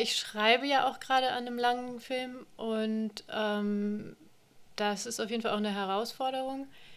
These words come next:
Ich bin einfach kein Freund von Backstory und dann erzählen,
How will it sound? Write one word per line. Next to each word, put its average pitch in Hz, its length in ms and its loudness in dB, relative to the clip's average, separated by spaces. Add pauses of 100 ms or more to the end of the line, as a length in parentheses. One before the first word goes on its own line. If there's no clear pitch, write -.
(220)
Ich - 80 -16
bin 247 140 -4
einfach - 340 0
kein 214 260 -2
Freund 214 540 -2
von 208 800 -2 (520)
Backstory 202 1120 0
und 196 340 -8
dann 196 180 -6
erzählen, 202 1120 -4